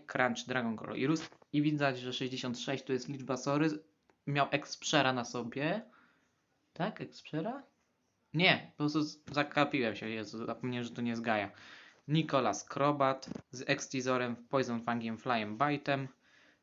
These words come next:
Max Cox, czyli Mamo, swój Adamant, niestety nie ma lodowego, fizycznego Strength, Rock Smash, Aurora Beam, Extizor,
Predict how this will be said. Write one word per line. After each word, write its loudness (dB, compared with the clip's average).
Max 2
Cox, -6
czyli -6
Mamo, 0
swój -4
Adamant, -2
niestety -2
nie -4
ma 0
lodowego, -2
fizycznego -6
Strength, -4
Rock -2
Smash, -4
Aurora 2
Beam, -4
Extizor, -2